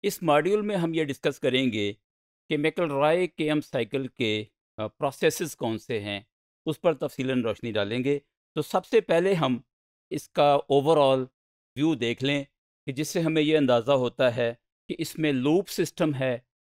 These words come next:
और किस तरह से नॉलेज प्रोडक्शन से लेके उसकी फिर ऑर्गेनाइजेशन होती है, उसके बाद उसकी इंटीग्रेशन होती है, उसके बाद एक डिस्ट्रीब्यूटेड नॉलेज बेस बनती है और उसके बाद बिजनेस प्रोसेसिंग एनवायरनमेंट में उसका यूज़ होता है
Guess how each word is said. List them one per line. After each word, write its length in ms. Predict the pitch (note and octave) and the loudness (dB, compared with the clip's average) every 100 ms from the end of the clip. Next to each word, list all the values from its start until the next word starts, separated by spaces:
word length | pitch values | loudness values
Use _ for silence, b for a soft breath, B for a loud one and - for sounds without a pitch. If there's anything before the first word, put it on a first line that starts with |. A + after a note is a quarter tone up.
| _ _ _ | _ _ _
और 280 | B2 C3+ - | 2 4 2
किस 180 | F3+ - | -2 -2
तरह 200 | F3+ D#3+ | 0 0
से 340 | - D#3 C#3+ C3+ | 0 2 2 4
नॉलेज 340 | B2+ B2 C#3 | 2 2 0
प्रोडक्शन 460 | - B2 B2 D#3+ D3+ | -2 -2 0 -2 -2
से 160 | D3 | -2
लेके 480 | B2 A#2 - C#3 D#3+ _ _ _ _ _ _ | 0 -2 2 2 2 _ _ _ _ _ _
उसकी 380 | C#3 C3 - C#3 | -8 -8 -4 -4
फिर 280 | - C#3 C3 | 0 0 0
ऑर्गेनाइजेशन 600 | A#2+ A2+ A#2 A2+ C#3 F3 D#3 | 0 -2 -2 -2 -2 -2 0
होती 320 | C#3 - C#3 | 0 0 2
है, 280 | C3+ C3+ C#3 | 4 4 2
उसके 260 | - B2 | 0 -6
बाद 240 | G#2 G#2 G#2+ | -2 -2 -2
उसकी 220 | - B2 | -6 -8
इंटीग्रेशन 480 | A#2 B2+ C#3 D3+ C#3 | -6 -4 -4 -2 -2
होती 340 | B2+ - C#3 | -4 -4 -2
है, 340 | C3+ C3 C3+ _ _ _ - | 2 4 2 _ _ _ -12
उसके 280 | C3 - C3 | -12 -6 -4
बाद 400 | A2+ A#2 A#2+ B2 A#2+ | 0 2 2 -2 -6
एक 200 | A2+ F#2+ | -6 -8
डिस्ट्रीब्यूटेड 760 | A2 - G#2+ A#2 - B2+ A2+ | -14 -12 -8 -8 -6 -6 -4
नॉलेज 400 | A2+ G#2+ A2+ G2+ - | -4 -2 -4 -4 2
बेस 280 | C3+ D3+ - | 2 2 0
बनती 400 | C#3+ - C#3+ C#3+ | -2 0 0 2
है 340 | C3 C3+ C3+ _ _ _ _ _ - | 4 4 2 _ _ _ _ _ -2
और 140 | C#3 | 0
उसके 260 | C3+ - C#3 | 0 -2 0
बाद 420 | A#2+ B2+ C3 B2 | 4 4 4 0
बिजनेस 520 | A#2+ G2+ A#2+ C3+ C#3 | -2 -2 -2 -2 -4
प्रोसेसिंग 580 | - B2+ C#3 A#2 C#3 C3+ | -6 -6 -6 -6 -4 -4
एनवायरनमेंट 600 | A#2 A#2 A#2+ B2 B2+ A#2 | -4 -2 0 2 0 -2
में 140 | B2 A#2 | -4 -4
उसका 200 | - A#2 | -4 -4
यूज़ 340 | G2+ B2 C#3+ | -4 -6 -4
होता 260 | C#3+ - C#3+ | -4 0 0
है 260 | C#3 C#3+ | 2 0